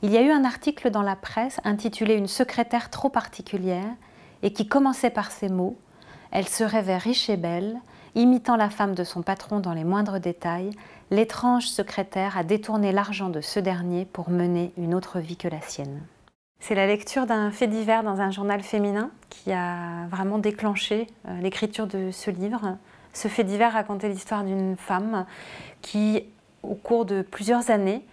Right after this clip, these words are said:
a pris la place d'une autre, lui a volé son identité tout en escroquant l'agence dans laquelle elle travaillait.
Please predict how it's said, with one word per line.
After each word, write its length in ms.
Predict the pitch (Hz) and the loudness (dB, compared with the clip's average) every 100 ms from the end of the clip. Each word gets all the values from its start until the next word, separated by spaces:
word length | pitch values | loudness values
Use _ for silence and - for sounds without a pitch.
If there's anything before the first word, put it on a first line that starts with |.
| - - - | -20 -18 -4
a 240 | 196 190 190 | 0 0 0
pris 340 | - - 294 | -4 0 2
la 140 | 269 196 | 2 0
place 340 | 196 214 214 | 2 0 0
d'une 220 | 190 202 | 0 0
autre, 320 | 202 226 - 196 185 - | 0 -2 -6 -8 -10 -4
lui 140 | 190 | 2
a 80 | 196 | 2
volé 320 | 180 208 208 | 4 2 2
son 320 | 247 - 214 202 | 0 0 0 2
identité 580 | 196 202 190 208 262 | 0 -2 -6 -6 -4
tout 380 | 262 - 285 - | -4 -2 -2 2
en 400 | 240 247 247 226 | 2 2 0 2
escroquant 640 | 220 214 - 226 220 226 - - - - - - | 0 0 -2 -2 -2 -6 -6 -14 -18 -18 -20 -4
l'agence 640 | 202 202 190 208 254 - 190 190 - _ | 2 2 2 0 0 -4 -6 -6 -10 _
dans 100 | 208 | -2
laquelle 260 | 190 190 214 | 0 0 0
elle 100 | 202 | 0
travaillait. 440 | - 202 185 175 | -4 -4 -2 -4